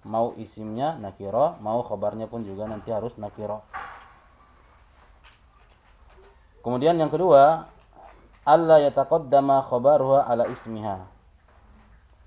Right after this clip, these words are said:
Khobarnya nanti tidak boleh mendahului isimnya. Ini berbeda halnya dengan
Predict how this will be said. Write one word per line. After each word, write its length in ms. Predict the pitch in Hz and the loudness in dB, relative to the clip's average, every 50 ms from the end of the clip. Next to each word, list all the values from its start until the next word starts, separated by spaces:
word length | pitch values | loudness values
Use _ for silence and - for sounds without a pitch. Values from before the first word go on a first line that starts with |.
| _ _ _ _ _ _ - _ _ _ _ - | _ _ _ _ _ _ -20 _ _ _ _ -2
Khobarnya 480 | - 123 117 117 117 113 117 123 143 139 | 0 0 4 4 4 4 4 0 -2 -4
nanti 480 | 127 117 113 - 147 165 175 180 175 - _ | -4 -4 -6 -6 -8 -8 -8 -8 -12 -16 _
tidak 240 | - 110 120 120 113 | -8 -4 -2 -2 0
boleh 240 | 107 120 127 143 151 | 0 -2 -2 -2 -2
mendahului 800 | 143 135 127 123 113 117 117 113 113 117 127 139 147 147 - - 123 | -4 -4 -6 -4 -2 -4 -4 -4 -6 -8 -8 -8 -8 -10 -10 -12 -14
isimnya. 560 | 120 - 135 139 143 135 120 107 98 92 90 - _ _ _ - - - - _ _ _ - _ _ - - - - - - - - - - - - - - _ _ - | -14 -12 -10 -10 -8 -8 -8 -8 -10 -12 -14 -20 _ _ _ -20 -20 -20 -20 _ _ _ -20 _ _ -16 -14 -14 -14 -16 -20 -20 -20 -20 -20 -20 -20 -20 -20 _ _ -10
Ini 160 | - 254 - | -8 -6 -2
berbeda 480 | 147 143 127 - - 127 139 156 143 123 | 0 0 2 2 2 4 6 6 6 4
halnya 320 | 131 127 131 147 156 135 | 2 0 0 0 -2 0
dengan 400 | 123 117 117 123 139 156 160 | 0 -2 -2 -2 -2 -4 -4